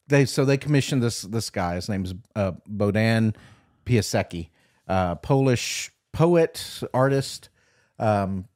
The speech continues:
anyway, painted this, this alternative picture of the Last Supper that is historically more correct than the Da Vinci, you know, picture of it. And, and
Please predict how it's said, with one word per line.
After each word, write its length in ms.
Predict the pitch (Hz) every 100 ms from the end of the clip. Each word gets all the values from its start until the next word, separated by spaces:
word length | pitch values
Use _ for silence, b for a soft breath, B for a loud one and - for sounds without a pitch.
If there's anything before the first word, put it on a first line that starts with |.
| _ 131
anyway, 320 | 127 113 104
painted 400 | - 160 175 139
this, 260 | 117 - - -
this 280 | 113 107 -
alternative 720 | 113 107 - 180 170 120 -
picture 320 | 110 - 107
of 120 | 92
the 80 | 82
Last 360 | 90 85 82 -
Supper 400 | 85 - 73 104 _ _ _ _ _ _
that 320 | 104 110 110 -
is 600 | 113 101 87 - - - _ _ _ _ _ -
historically 840 | 107 - - 113 127 139 - 113
more 260 | 104 107 98
correct 760 | - 98 104 87 - - - _ _ _ _ _
than 640 | 95 107 104 92 92 87
the 120 | 80 87
Da 140 | 87
Vinci, 640 | 85 104 - 82 76 90 -
you 140 | 87 82
know, 200 | 71 95 _ _
picture 280 | - - -
of 140 | 67 -
it. 80 | 67
And, 320 | 101 101 -
and 380 | 117 104 98